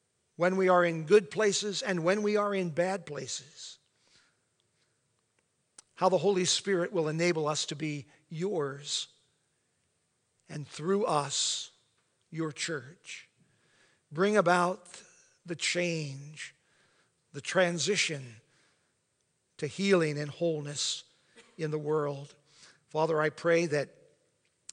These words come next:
your Spirit is able to move in the hearts and in the minds of each person here today, and that we will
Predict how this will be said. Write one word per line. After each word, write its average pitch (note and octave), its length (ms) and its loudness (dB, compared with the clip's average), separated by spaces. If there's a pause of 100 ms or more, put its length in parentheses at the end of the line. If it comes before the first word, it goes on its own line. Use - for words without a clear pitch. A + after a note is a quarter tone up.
(140)
your D3+ 160 -2
Spirit F#3+ 480 0
is D#3+ 160 -2
able E3 220 0
to E3 120 -8
move C#3+ 680 -10 (800)
in D3 120 -8
the C#3+ 100 -4
hearts F#3+ 720 2
and D3+ 120 -8
in D3+ 120 -6
the D3 60 -4
minds D#3+ 640 -4 (500)
of D3 140 -4
each F3 280 -4
person E3 420 -6
here D#3+ 260 -8
today, D#3 640 -2 (1080)
and D3 180 -4
that D#3 280 -2 (200)
we G#3 680 0
will D3+ 500 -2